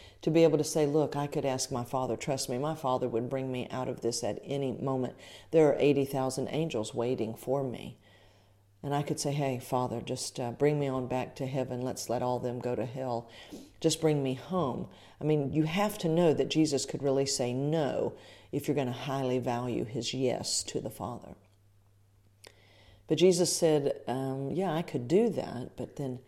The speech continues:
how would the scriptures be fulfilled?" Listen to me carefully. If you allow the life of Jesus to develop in you, the mind of Christ to be developed in you, my friends, you're going to think like this. Is I know that I could step out of this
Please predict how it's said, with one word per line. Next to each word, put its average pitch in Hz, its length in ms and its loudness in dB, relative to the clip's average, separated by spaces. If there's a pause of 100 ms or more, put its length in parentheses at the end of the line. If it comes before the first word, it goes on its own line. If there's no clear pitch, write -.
(240)
how 160 320 -4
would 170 240 0
the 127 60 -6
scriptures - 480 -4
be 151 120 2
fulfilled?" 139 460 0 (420)
Listen 175 220 4
to 185 100 2
me 190 80 6
carefully. 151 420 4
If 135 140 2
you 185 200 10
allow 131 480 2
the 123 180 -2
life 131 540 2
of 160 100 0
Jesus 135 560 -2
to 135 240 -2
develop 135 400 0
in 127 80 0
you, 127 80 -2
the 123 140 -4
mind 143 420 2
of 151 80 -4
Christ 117 400 -4 (320)
to - 100 -8
be 143 140 6
developed 131 460 2
in 123 100 -2
you, 120 60 -4
my 120 100 -4
friends, 120 320 -10 (240)
you're 151 160 4
going 143 220 -2
to 127 60 -4
think 127 300 -6
like 110 260 -10
this. - 320 -12 (920)
Is 147 140 -4
I 180 140 2
know 190 260 2
that 123 160 -2
I 117 140 -2
could - 300 -8
step - 280 -6
out - 180 -6
of - 140 -14
this - 320 -12